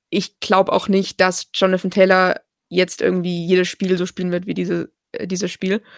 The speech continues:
ähm, sondern ich glaube, die, die Snaps werden deutlich, ähm, ansteigen und er wird auch wieder zu einem X-Faktor werden. Ähm, ich glaub, da braucht er aber noch ein bisschen Zeit, es wieder reinzukommen, auch wenn er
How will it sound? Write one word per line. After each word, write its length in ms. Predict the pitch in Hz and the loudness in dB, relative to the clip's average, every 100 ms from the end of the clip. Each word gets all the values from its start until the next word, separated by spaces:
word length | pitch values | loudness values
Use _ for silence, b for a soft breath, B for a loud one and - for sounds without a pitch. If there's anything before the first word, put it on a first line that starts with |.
| B B - | B B 0
ähm, 220 | 180 180 | 2 4
sondern 220 | 175 180 | 4 4
ich 140 | 175 - | 2 0
glaube, 360 | 180 180 180 | 2 4 2
die, 200 | 165 175 | 0 -4
die 100 | 180 | -4
Snaps 460 | - 190 196 - 185 | -2 0 -2 -2 0
werden 460 | 185 185 185 180 | 2 2 -2 0
deutlich, 420 | 180 180 190 180 - | 0 0 -2 -6 -4
ähm, 180 | 180 | -4
ansteigen 580 | 175 185 - 185 185 180 | -6 -6 0 2 2 0
und 120 | 180 | 0
er 100 | 170 | 0
wird 160 | 180 - | 2 0
auch 200 | 180 - | -2 -4
wieder 460 | 185 185 180 180 - _ _ _ | 2 4 4 2 -2 _ _ _
zu 200 | - - | -8 -2
einem 240 | 180 180 170 | 2 2 0
X-Faktor 640 | 185 - - 185 - 180 | -6 -6 -4 -4 -2 -2
werden. 520 | 185 190 220 226 226 b b b b b _ | 2 2 2 0 -2 b b b b b _
Ähm, 480 | 185 180 175 175 175 - _ _ - | 0 2 2 0 -4 -10 _ _ -14
ich 140 | 190 | -4
glaub, 200 | - 175 | -2 2
da 80 | 180 | 0
braucht 260 | - 180 185 | 0 -2 -2
er 60 | |
aber 120 | 180 | -2
noch 140 | 180 185 | -2 -4
ein 80 | 185 | -6
bisschen 220 | - 185 | -6 -4
Zeit, 160 | 190 | -2
es 100 | 180 | -4
wieder 180 | - 180 | -4 -2
reinzukommen, 540 | 180 185 180 - 180 175 | 0 -2 -4 -2 -2 -2
auch 180 | 175 | -2
wenn 120 | 180 | -2
er 140 | 180 | 0